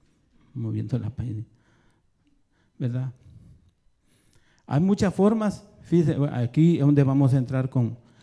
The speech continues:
con, a, a utilizar el,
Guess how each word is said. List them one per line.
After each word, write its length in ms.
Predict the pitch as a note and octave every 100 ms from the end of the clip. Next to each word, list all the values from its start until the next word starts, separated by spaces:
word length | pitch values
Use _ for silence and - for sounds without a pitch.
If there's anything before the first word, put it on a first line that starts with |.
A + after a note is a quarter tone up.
| _ _
con, 460 | - A#2 G#2 G#2 - - -
a, 340 | C3 A2 A2
a 60 | G#2
utilizar 840 | G#2+ - A2 A2 A2+ B2+ C#3 D3 - - _ - _ _ _ _ _ _ _ _ _ _ _ _ _ _ _ _ _ _
el, 380 | A2 A2+ A2+ -